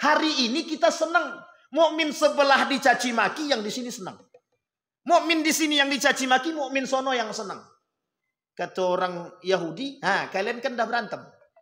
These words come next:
Jadi kami tak perlu ikut campur berantem," gitu deh. Ketawa dia di belakang layar. Udah kayak apa namanya? Kita diadu domba. Mereka kita yang berantem, mereka yang tertawa. Mereka yang mendapat un-,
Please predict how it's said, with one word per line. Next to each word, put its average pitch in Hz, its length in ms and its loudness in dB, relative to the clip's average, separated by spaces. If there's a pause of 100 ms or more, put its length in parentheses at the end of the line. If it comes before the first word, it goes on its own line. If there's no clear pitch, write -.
Jadi 175 160 -4
kami 208 240 -4
tak 180 160 -6
perlu 190 160 -4
ikut 185 160 -10
campur 160 320 -6
berantem," 151 380 -6 (100)
gitu 135 160 -14
deh. - 160 -20 (480)
Ketawa 269 480 2
dia 294 80 -2
di 277 80 -8
belakang 277 240 -2
layar. 254 300 0 (1160)
Udah 220 240 2
kayak 226 400 2
apa 226 120 -8
namanya? 143 320 -10
Kita 269 320 -2
diadu 262 320 -2
domba. 254 320 -2 (420)
Mereka 277 400 4
kita 269 240 0
yang 233 160 2
berantem, 196 320 2
mereka 294 240 2
yang 269 140 -2
tertawa. 285 480 -2 (720)
Mereka 190 300 0
yang 240 180 2
mendapat 185 400 0
un-, 254 220 -2